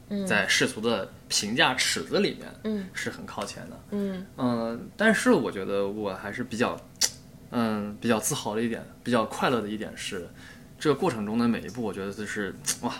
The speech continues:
Speaker 2: 每踏一步无-，无比的快乐。
Speaker 1: 嗯。
Speaker 2: 就是我在思考这些问题的时候，我在探索这些问题，我在学的时候，我觉得，哇，太好玩了。
Speaker 1: 嗯。
Speaker 2: 所以这是一个可能是我们星盘的五宫能量，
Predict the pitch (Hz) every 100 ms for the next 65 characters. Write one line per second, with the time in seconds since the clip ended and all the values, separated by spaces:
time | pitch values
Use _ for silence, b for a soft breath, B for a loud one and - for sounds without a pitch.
0 | - 101 - 110 110 107 95 104 113 127
1 | 135 - - - 143 104 - - - -
2 | 190 180 131 147 B 92 113 135 139 220
3 | 127 104 123 156 151 104 101 92 98 104
4 | - 120 92 101 120 117 110 101 107 -
5 | - 123 - - - - B B B 98
6 | 98 95 - 151 - 87 78 - - -
7 | - 185 175 175 127 160 190 135 120 120
8 | 117 110 104 107 107 101 113 - 175 117
9 | 127 123 110 156 156 123 175